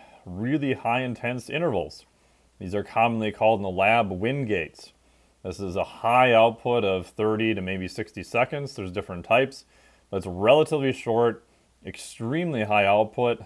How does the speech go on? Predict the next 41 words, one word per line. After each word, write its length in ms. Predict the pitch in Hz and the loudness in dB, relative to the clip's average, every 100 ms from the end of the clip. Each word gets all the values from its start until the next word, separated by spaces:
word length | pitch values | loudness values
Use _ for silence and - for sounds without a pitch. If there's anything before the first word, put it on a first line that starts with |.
| _ - | _ -8
typically 340 | 120 117 110 | -8 -4 0
done 200 | 104 101 | 2 2
on 140 | 90 | -2
a 40 | 85 | -2
bike, 460 | 95 123 135 127 | 4 6 6 2
potentially 480 | - 92 95 - 90 | -10 -10 -10 -8 -8
a 80 | 82 | -6
rower, 360 | 85 101 101 92 | 0 0 2 2
or 80 | |
other 180 | 95 95 | 0 0
modalities, 800 | 92 82 98 123 127 131 131 - _ _ _ _ _ _ - | -6 -2 6 6 6 2 -2 -6 _ _ _ _ _ _ -6
and 380 | 98 101 98 | 0 0 0
they 180 | 98 101 | 0 4
are 380 | 107 110 107 104 - _ _ | 6 6 4 2 -6 _ _
not 420 | 87 95 117 123 92 | -10 -2 0 0 -2
fun 220 | 117 104 | 0 2
at 80 | 95 | 4
all. 240 | 85 78 | 2 2
If 100 | - | -6
you've 140 | 90 | -2
ever 200 | 104 107 | 0 2
done 220 | 107 113 113 | 6 6 6
them, 300 | 113 113 113 _ _ _ - | 2 2 -6 _ _ _ -16
you're 260 | 90 95 95 | -8 -6 -4
easily 480 | 117 131 117 110 104 | 0 0 0 0 0
in 140 | 98 | 0
excess 560 | 98 - 98 92 - 87 | -2 -2 0 0 -2 -2
of 380 | 92 87 87 - 87 | -2 -2 -6 -14 -10
a 60 | |
hundred 220 | 107 98 | -4 -4
percent 380 | 92 92 101 95 | -4 -8 -6 -6
of 120 | 87 | -6
your 100 | 87 | -8
V 180 | 85 95 | -8 -6
O 120 | 90 | -6
two 180 | 85 87 | -6 -12
max. 540 | 85 117 127 127 - - _ _ _ _ _ _ | -2 2 2 0 -10 -20 _ _ _ _ _ _
They 480 | - 90 90 90 87 90 | -8 -4 -2 -2 -2 -2
are 520 | 92 92 90 90 - | 0 2 2 0 -4
ridiculously 640 | 107 120 196 160 110 - 95 | -10 -4 -2 0 -4 -2 -4
hard, 340 | 95 76 | -2 -4